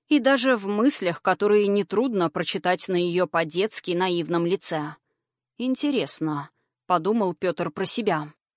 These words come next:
«А почему оно не случилось, ее семейное счастье? Девушка довольно симпатичная, для провинции так и вовсе красавица.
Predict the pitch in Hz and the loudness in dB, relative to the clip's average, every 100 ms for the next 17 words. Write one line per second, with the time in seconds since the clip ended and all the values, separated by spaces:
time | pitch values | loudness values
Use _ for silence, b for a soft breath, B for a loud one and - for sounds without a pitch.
0 | _ _ - 254 311 - 294 277 254 247 | _ _ 0 2 2 0 4 6 6 6
1 | 185 185 180 - 196 - 165 160 - - | 4 0 0 0 0 -2 -4 -4 -4 0
2 | 202 185 175 - 208 180 175 208 - 185 | 2 2 2 0 0 0 0 0 0 -2
3 | 147 - 160 151 156 - _ _ 202 302 | -2 -6 -6 -8 -8 -16 _ _ 2 2
4 | 330 - 202 175 175 196 269 180 - 180 | 2 0 0 2 4 4 2 0 -2 -2
5 | 151 147 - 240 - 214 220 208 220 285 | -2 -4 -4 -4 -4 -2 -4 -4 0 4
6 | 254 202 254 294 247 208 214 202 175 180 | 4 4 2 4 2 4 2 2 2 0
7 | 302 - 180 180 175 165 147 147 - 160 | 0 -2 -2 0 0 -2 -6 -8 -6 -4
8 | 151 | -6